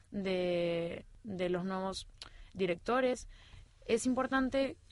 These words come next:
mm, que más allá de, de la percepción y del impacto positivo o negativo que tenga en la sociedad, es un, un factor que hay que tener en cuenta y con el que hay que estar al día, porque si no, mm,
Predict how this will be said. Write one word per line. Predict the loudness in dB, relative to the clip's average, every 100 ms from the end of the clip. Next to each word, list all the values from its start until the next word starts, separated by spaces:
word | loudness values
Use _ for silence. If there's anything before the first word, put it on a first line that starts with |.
| -20 -10
mm, | -2 0 0 -2 -2
que | 2
más | 2 2
allá | -2 -2 2
de, | 4 2 2
de | -2 -2 -2 0 0 0 0 -2 -4 -8 -10 -4
la | 0 2
percepción | 2 0 -4 0 0 0
y | -2 -2 2
del | 2 0
impacto | 0 -2 -2 -4
positivo | -4 -4 0 0
o |
negativo | 0 -2 2 2
que | 0
tenga | -4 -4
en | -2
la | -4
sociedad, | -6 -4 -2 -2 -4 -16 -18 -18 -6 2
es | 2 2
un, | 0 2 2 0 -4 -4
un | -2 0 0 -2
factor | -2 -6 0 0 2
que | 0
hay | -4
que | -2
tener | -2
en | 0
cuenta | 0 0 -2 -6 -10 -20 -20 -20 -6
y | -4
con | 0 0
el | 2
que | 0
hay | 0
que |
estar | 0 0 2
al | 2
día, | 0 -2 -6 -14 -20 -20 -20 -20 -4
porque | 0 0 -2
si | -4
no, | -2 0 -2 -8 -20 -20 -20 -20 -20 -20 -20 -14
mm, | -10 -10